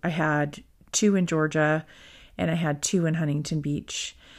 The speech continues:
And through those salons, because they were bigger salons, I always had all of these opportunities coming at me. Whether it was somebody coming in and saying, "Hey, we want to put this makeup line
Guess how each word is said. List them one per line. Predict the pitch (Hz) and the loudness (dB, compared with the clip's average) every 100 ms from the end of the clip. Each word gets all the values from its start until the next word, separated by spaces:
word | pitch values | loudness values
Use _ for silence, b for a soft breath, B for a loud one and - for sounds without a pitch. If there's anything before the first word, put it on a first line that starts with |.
| B B - | B B 0
And | 185 180 | 0 0
through | - 240 269 | 2 4 6
those | 220 180 | 6 6
salons, | - 175 165 165 - | 4 2 2 2 0
because | 175 170 160 | 0 0 2
they | 147 | 0
were | 147 | 2
bigger | 156 156 147 | 2 2 0
salons, | - 151 147 147 143 - | -2 -2 -2 -2 -4 -2
I | 165 | -2
always | - 202 202 202 | 4 6 6 4
had | 185 160 160 - | 2 0 0 2
all | 170 170 | 2 2
of | 160 | 2
these | 156 147 151 147 - - | 2 0 0 -2 -4 -4
opportunities | 165 165 - 160 135 139 | -2 -2 0 0 0 -4
coming | - 147 123 | -6 -4 -4
at | - | -6
me. | 92 82 165 B B B B B | -8 -10 -10 B B B B B
Whether | 180 180 170 | 6 8 8
it | 110 | 6
was | 165 156 147 147 - | 6 6 6 4 4
somebody | 233 208 202 180 | 4 6 6 4
coming | - 190 180 | 4 2 4
in | 175 | 2
and | 170 | 2
saying, | - 175 196 | 0 0 2
"Hey, | 285 320 294 262 | 2 4 4 4
we | 220 | 2
want | 214 208 | 4 2
to | 202 | 4
put | - | 2
this | 175 180 | 2 2
makeup | 190 196 196 | 2 2 0
line | 196 190 185 185 185 185 196 | 2 4 4 4 2 2 -2